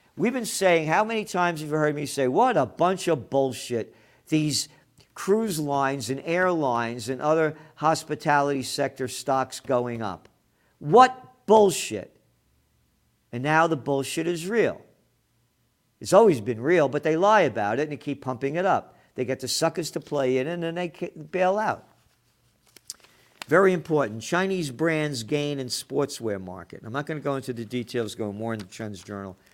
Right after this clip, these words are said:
We've been saying this was going to happen.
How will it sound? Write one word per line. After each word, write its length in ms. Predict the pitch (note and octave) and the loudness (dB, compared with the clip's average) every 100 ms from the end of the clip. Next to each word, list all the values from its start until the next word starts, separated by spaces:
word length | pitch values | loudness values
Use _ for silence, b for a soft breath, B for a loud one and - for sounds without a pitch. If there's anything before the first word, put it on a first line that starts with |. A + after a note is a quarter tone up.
| b b | b b
We've 140 | B2+ | -8
been 140 | A#2 A#2 | -8 -10
saying 600 | - - E3 F3+ E3+ D3+ | -12 -4 0 0 -2 -4
this 200 | C#3+ - | -6 -8
was 140 | B2 | -10
going 300 | B2 B2+ B2 | -8 -8 -6
to 100 | A#2+ | -8
happen. 540 | A2 G#2+ G#2 - - | -8 -8 -10 -14 -20